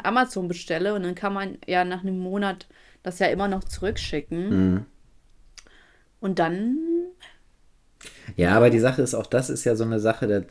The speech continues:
Speaker 2: da denkt man sich dann in dem Monat, weil man's theoretisch kaufen will, man hat so dieses Verlangen, Geld auszugeben und, äh, was zu kaufen. Ähm, und dann
Speaker 1: Mhm.
Speaker 2: macht man in dem Monat das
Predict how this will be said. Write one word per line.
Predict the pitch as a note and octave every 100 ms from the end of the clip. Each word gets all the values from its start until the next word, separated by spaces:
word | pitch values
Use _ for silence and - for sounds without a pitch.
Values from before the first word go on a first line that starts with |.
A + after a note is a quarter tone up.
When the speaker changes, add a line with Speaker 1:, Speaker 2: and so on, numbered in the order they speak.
| -
Speaker 2:
da | E2 G2
denkt | A2+ B2+
man | A#2 G#2
sich | G#2+
dann | G#2+
in | A2 A#2
dem | A#2+
Monat, | A2 A2+ A2
weil | G2
man's | G2+ -
theoretisch | - A2 G#2+ A#2 G#2
kaufen | - A2 A2+ G2 F#2
will, | G#2+
man | F2+ E2
hat | G#2+
so | G2
dieses | F#2+ F2+ -
Verlangen, | E2+ F2+ G#2 G2 - - -
Geld | A2+ G#2+ -
auszugeben | G2+ - G2+ E2+ F#2+ F2+
und, | F2+ E2 - -
äh, | F2+
was | F#2 -
zu | G2+
kaufen. | - A2 A#2 - G2+ - - - - - - G#2
Ähm, | G2+ G2+ F#2+
und | G2
dann | G#2 D#2+ D#2
Speaker 1:
Mhm. | F2
Speaker 2:
macht | G2+ A2+ -
man | A2+
in | A2 A#2 A#2
dem | A#2 A2+
Monat | A2 A2+ G#2+
das | G#2